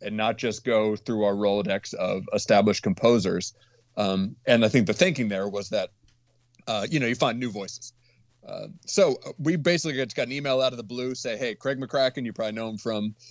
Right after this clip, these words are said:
Powerpuff Girls and Foster's. He's got a new show, and they're going for kind of like a, uh,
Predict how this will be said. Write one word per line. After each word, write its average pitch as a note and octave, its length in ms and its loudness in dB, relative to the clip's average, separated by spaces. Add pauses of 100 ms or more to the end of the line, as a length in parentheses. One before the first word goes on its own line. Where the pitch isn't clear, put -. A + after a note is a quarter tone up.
(240)
Powerpuff B2 400 6
Girls B2+ 300 4
and A2+ 120 -4
Foster's. D3 920 2
He's A2 160 -8
got G#2+ 160 0
a G#2 40 -2
new C3 220 2
show, A2 640 4
and A2 160 -2
they're G#2+ 100 0
going A#2 340 0
for G#2+ 360 -2
kind A2 160 -4
of G#2+ 80 0
like G#2 160 2
a, G2+ 240 0 (520)
uh, F2+ 240 2